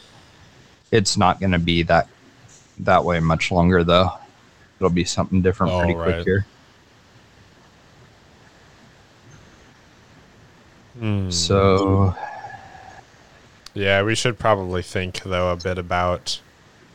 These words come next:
Speaker 1: 'cause we're
Speaker 2: how
Speaker 1: gonna have a couple things,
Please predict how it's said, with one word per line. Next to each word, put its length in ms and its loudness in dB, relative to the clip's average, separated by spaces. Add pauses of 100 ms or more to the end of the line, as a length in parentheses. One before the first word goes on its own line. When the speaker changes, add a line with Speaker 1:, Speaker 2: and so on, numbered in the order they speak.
(580)
Speaker 1:
'cause 320 0
we're 100 2
Speaker 2:
how 40 2
Speaker 1:
gonna 180 2
have 200 0
a 60 4
couple 480 0 (300)
things, 440 2